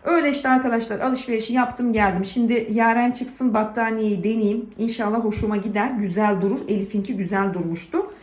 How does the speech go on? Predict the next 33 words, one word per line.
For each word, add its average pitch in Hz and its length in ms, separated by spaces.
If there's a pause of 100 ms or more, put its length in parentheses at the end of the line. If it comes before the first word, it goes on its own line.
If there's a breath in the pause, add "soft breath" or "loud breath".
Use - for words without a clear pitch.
(460 loud breath)
Artık 208 340
beğenirsem 202 640
de 277 200
kızım 196 320
güle 208 180
güle 175 180
güzel 196 360
günlerde 175 360
kullanır 180 440
bakalım. 170 360
Şimdi 220 240
bunları 226 520
jet 220 260
hızıyla 180 340
yerleştirelim. 220 840
Çöpü 214 280
kapıya 196 440
koyayım. 226 540
Çöpüm 190 380
vardı 170 260
bugün 170 180
atamamıştım. 180 800 (680 loud breath)
Ondan 294 320
sonra 262 360
da 262 100
bakalım 233 360
Yaren 220 420
köfteden 220 540
yer 196 220
mi? 185 180
Çorba 196 380
da 175 120
var. 170 160